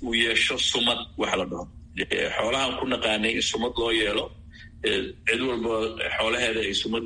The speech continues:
gooni u yeeshaan. Ujeeddadu mar walba waxay tahay si lagu kala garto. In qof walba la siiyo sumad, taasoo ah mid number ah. Waddamada reer galbeedka oo dhan intooda badan ay leeyihiin. Qofka in la siiyo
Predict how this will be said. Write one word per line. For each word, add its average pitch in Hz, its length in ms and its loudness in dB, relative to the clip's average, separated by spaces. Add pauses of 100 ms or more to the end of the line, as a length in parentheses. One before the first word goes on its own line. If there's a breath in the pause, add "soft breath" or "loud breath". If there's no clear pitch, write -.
gooni 110 220 0
u - 120 -2
yeeshaan. 98 360 2 (100)
Ujeeddadu 113 420 0
mar 127 120 0
walba 120 220 -2
waxay 123 260 2
tahay 147 200 2 (380)
si - 160 2
lagu 127 220 0
kala 104 240 0
garto. - 380 -4
In 151 160 0
qof 156 240 -2
walba 135 280 0
la 127 60 0
siiyo 117 400 0 (520)
sumad, 117 360 2 (440)
taasoo - 360 0
ah 104 180 -2
mid 127 220 0
number 139 300 0
ah. - 180 0 (580)
Waddamada 127 360 0
reer 117 160 2
galbeedka 117 460 0
oo 104 60 -4
dhan 120 160 0
intooda 123 360 0
badan 104 280 0
ay 104 160 4
leeyihiin. 113 500 2 (680 loud breath)
Qofka 131 320 0
in 131 120 2
la 123 80 0
siiyo 98 800 0